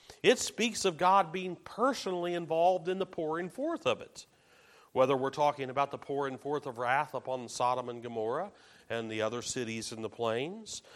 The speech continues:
uh, or, or, or, or, we're, or we're just generally talking about the facts of Romans chapter one. God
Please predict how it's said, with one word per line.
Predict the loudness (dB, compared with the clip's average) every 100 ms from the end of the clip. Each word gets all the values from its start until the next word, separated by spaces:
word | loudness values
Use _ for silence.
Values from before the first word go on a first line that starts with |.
| -20 -18 2
uh, | 8 10 8
or, | 6 4 6 6 2 -8 -16 2
or, | 4
or, | 4 4 4
or, | 6 6
we're, | 6 4 2 2
or | 6 6
we're |
just | 4 0
generally | -2 2 4 4 4 2
talking | 6 4 4 0
about | 0 6 6 6 2 -14 -2
the | 2
facts | 4 6 4 4 0
of | 2
Romans | 4 2 0
chapter | 2 2 2 2
one. | 4 4 2 -4 -10
God | 6 10 12 12 12